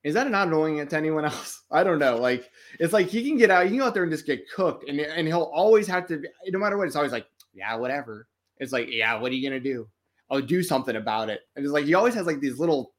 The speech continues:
he's always gotta have the last word. Um, and I think everything McIntyre said was, uh, was accurate and true.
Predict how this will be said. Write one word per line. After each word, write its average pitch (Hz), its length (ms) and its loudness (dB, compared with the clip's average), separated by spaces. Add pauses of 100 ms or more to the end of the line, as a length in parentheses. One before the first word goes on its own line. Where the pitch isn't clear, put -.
he's 147 160 -4
always 226 300 2
gotta 190 200 4
have 151 180 0
the 139 60 -4
last 127 320 -2
word. 104 320 -8 (600)
Um, 117 540 0 (380)
and 156 180 2
I 131 180 2
think 220 180 0
everything 147 300 0
McIntyre 120 480 0
said 110 240 -2
was, 104 180 -4
uh, 98 260 -2
was 110 100 -8
accurate 117 460 -2
and 92 100 -16
true. 110 420 -6